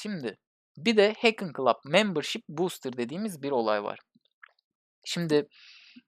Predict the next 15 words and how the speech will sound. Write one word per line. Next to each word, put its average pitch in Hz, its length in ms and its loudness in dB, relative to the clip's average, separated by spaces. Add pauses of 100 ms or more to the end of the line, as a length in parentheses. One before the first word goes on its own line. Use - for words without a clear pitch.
(100)
e, 127 380 4
Hacken'da 165 640 2 (380)
level 190 280 6 (120)
üç 214 240 -12 (100)
partnerlik 165 680 -2
dediğimiz 113 500 -6
durum, 190 300 0 (600)
e, 127 100 4
yüz 135 600 2
bin 196 260 -2 (120)
Haii'yi 135 640 0 (240)
altı 135 360 6
ay 170 240 2
boyunca 123 400 -8
kilitlerseniz, 123 1160 -4